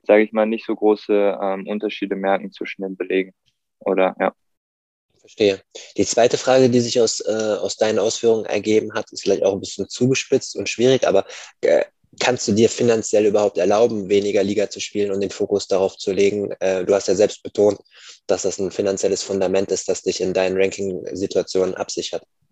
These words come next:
Speaker 2: als Tennisprofi.
Speaker 1: Ähm, ja, ich war jetzt in der glücklichen Lage, die letzten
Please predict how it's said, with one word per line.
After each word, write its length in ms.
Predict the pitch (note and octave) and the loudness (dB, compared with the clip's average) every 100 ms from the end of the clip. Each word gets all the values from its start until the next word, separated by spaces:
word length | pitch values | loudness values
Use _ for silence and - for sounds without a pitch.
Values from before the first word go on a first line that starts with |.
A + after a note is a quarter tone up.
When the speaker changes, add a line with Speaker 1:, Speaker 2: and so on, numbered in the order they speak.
| _ | _
Speaker 2:
als 220 | - F2 - | -2 -2 -2
Tennisprofi. 580 | F2 E2+ - - - - _ _ _ _ - _ _ - - _ _ _ _ _ _ _ _ _ _ _ _ - _ - | -2 -4 -8 -10 -10 -20 _ _ _ _ -20 _ _ -20 -20 _ _ _ _ _ _ _ _ _ _ _ _ -20 _ -8
Speaker 1:
Ähm, 580 | A2 G#2+ G#2+ G#2+ G#2 - | -4 -2 0 0 -2 0
ja, 220 | G2+ G#2+ | 4 6
ich 220 | A2+ - - - - | 4 -2 -14 -8 2
war 140 | G#2 | 4
jetzt 160 | G#2+ G#2+ | 4 0
in 80 | |
der 120 | G#2 G#2 | 0 0
glücklichen 760 | G#2+ - G#2 - G#2+ G#2 G2+ _ | -2 -2 -6 -4 -6 -4 -8 _
Lage, 380 | - G2 G#2+ G#2 | -2 2 4 4
die 100 | G2+ | 4
letzten 600 | G2 G#2 - _ G2+ G2 | 4 2 0 _ -10 -10